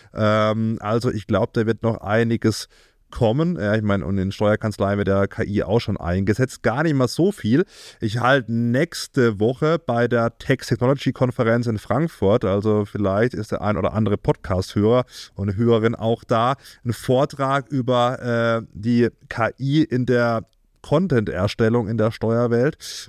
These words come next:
Und, ähm, ja, da gibt's auch schon einige, ähm, Entwicklungen, die, aber da will ich jetzt auch nicht so stark vorausgreifen. Eine Zahl, die mich so ein bisschen überrascht hat, nur bisher etwa fünfundzwanzig Prozent der,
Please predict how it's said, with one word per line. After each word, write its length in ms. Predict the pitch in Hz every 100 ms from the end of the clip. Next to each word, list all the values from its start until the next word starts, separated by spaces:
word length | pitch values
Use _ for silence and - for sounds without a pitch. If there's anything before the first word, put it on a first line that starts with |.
| -
Und, 480 | 131 131 131 127 -
ähm, 920 | 120 120 120 120 120 120 120 120 123 -
ja, 300 | 92 101 135
da 380 | - 104 107 123
gibt's 260 | 139 127 -
auch 240 | 113 170
schon 220 | - 113
einige, 640 | 87 98 117 120 127 120 123 - _ -
ähm, 960 | 110 110 117 117 120 120 120 120 120 -
Entwicklungen, 960 | 120 120 113 131 - 139 139 143 156 185 - - _
die, 300 | 117 123 127
aber 560 | 123 127 123 107 107 110
da 100 | 110
will 80 | 117
ich 60 |
jetzt 160 | 117 110
auch 140 | 113
nicht 180 | 120 110
so 480 | - 120 120 117 107
stark 520 | - 113 113 120 -
vorausgreifen. 800 | - 117 101 127 143 110 107 117
Eine 360 | 98 104 123 120
Zahl, 680 | - 110 95 101 127 165 139
die 160 | 123
mich 120 | 117 117
so 100 | -
ein 20 |
bisschen 200 | 117 120
überrascht 460 | 101 101 107 127
hat, 120 | 147 - - -
nur 380 | 135 147 190 226
bisher 640 | - 151 - 151 139 143 143
etwa 260 | 143 131 131
fünfundzwanzig 640 | - 160 170 - 135 143
Prozent 540 | - 135 - 127 135 127
der, 320 | 123 117